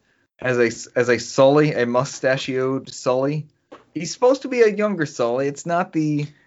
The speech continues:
it's not the Uncharted one and two Sully we all know and love. Uh, what did you guys think of the,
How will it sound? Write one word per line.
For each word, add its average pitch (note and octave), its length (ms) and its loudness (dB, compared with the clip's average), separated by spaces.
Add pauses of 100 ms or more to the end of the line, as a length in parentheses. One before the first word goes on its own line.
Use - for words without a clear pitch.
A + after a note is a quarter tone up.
(300)
it's - 160 -16
not D3+ 160 -2
the D3 100 2
Uncharted C#3+ 480 2
one C3+ 300 -2
and B2+ 120 -4
two C3+ 220 0
Sully B2 320 2
we A2+ 180 -2
all A2 200 0
know G#2+ 200 0
and G2+ 100 -2
love. G2+ 420 -2 (580)
Uh, A#2+ 280 4
what B2+ 180 0
did B2 100 -4
you B2+ 80 -2
guys B2 300 2
think A#2+ 300 -4
of G#2+ 200 -2
the, G#2+ 360 -4